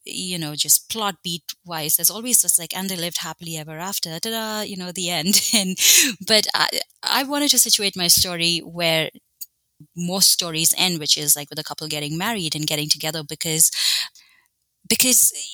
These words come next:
I feel like marriages can be very, very fraught with so much emotion. And especially when you have two people like Ahelia and Erawan, who are so wildly different and yet so similar, but they come from such different places in their lives, and the,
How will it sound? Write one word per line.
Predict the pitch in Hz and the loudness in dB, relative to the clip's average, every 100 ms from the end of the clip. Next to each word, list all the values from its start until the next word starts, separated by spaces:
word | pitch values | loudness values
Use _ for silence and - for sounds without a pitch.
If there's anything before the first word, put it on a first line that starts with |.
| - - - | -14 -10 0
I | |
feel | - - 370 | 4 4 4
like | 302 185 | 0 2
marriages | 175 214 262 160 - | 2 2 4 4 2
can | 185 175 | 0 -6
be | 156 143 - - - | -6 -8 -4 -4 -2
very, | 196 214 185 | 0 0 0
very | 156 175 165 151 | -2 -4 -4 -2
fraught | - - - 185 180 - | 0 0 0 -2 -4 -4
with | - 156 | -10 -2
so | - - - 196 | 2 4 2 -2
much | 190 165 156 - - - - _ - | -6 -6 2 4 4 -2 -12 _ -10
emotion. | 185 165 160 180 - 139 127 - - - - _ 226 | -8 -6 0 2 2 0 -12 -18 -20 -14 -14 _ 0
And | 202 | 2
especially | - 254 262 | 4 4 2
when | 285 | 4
you | 240 | 0
have | 208 180 | 0 0
two | - 185 | 0 -2
people | 185 170 170 | -8 -4 -2
like | 160 175 | -2 -2
Ahelia | 170 170 165 | -2 0 0
and | 160 | 0
Erawan, | 151 156 156 151 | -2 -4 -4 -6
who | 170 | -6
are | 160 | 2
so | - - 220 | 4 4 2
wildly | 214 175 180 196 180 | -4 -2 0 -2 -2
different | 165 - 165 147 | -2 -2 -2 -4
and | 156 | -2
yet | 165 180 | -2 -2
so | - | 0
similar, | 180 - 175 170 | 2 2 0 -8
but | 151 156 | -8 -8
they | 165 | -8
come | - 196 | -6 -4
from | 202 - 165 | -2 -2 -2
such | 160 - 190 - | 2 2 4 0
different | 180 175 175 | 2 -2 -6
places | - 165 - - | -2 0 2 0
in | |
their | 160 156 | -2 -6
lives, | 156 147 147 | -6 -2 0
and | - 175 | 0 -4
the, | 170 | -8